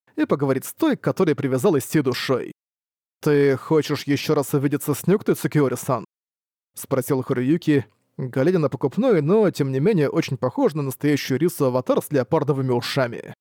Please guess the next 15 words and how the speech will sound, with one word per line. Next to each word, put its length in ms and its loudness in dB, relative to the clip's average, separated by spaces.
Теперь 280 -2
уже 200 2
Риса 260 -2
подпрыгнула 540 -2
так, 280 2
словно 400 0
хотела 340 0
воскликнуть: 680 -2
«Что? 800 2
Как 220 0
ты 120 0
догадался?» 720 2
«Ну, 300 0
наверное, 520 2
чутьём. 600 0